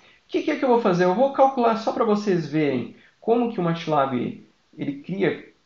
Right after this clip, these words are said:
funções que deixa o programa muito mais rápido. Eu vou fazer o seguinte, ó, eu vou colar, colocar um contador, um contador de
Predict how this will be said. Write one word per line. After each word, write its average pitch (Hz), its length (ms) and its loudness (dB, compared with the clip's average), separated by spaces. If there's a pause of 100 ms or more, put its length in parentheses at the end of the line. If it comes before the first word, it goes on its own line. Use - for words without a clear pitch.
(380)
funções 135 680 -2
que 127 80 -12
deixa 131 480 -2
o 117 100 -4
programa 123 380 -2
muito 170 160 -4
mais 117 240 -8
rápido. 170 260 0
Eu 180 60 0
vou 220 80 0
fazer 233 220 0
o 240 60 -2
seguinte, 185 380 -4
ó, 131 140 2 (340)
eu 214 80 -8
vou 269 160 0
colar, 247 440 4
colocar 220 320 0
um 220 120 -2
contador, 208 560 -2
um 160 120 -2
contador 208 360 0
de 233 120 0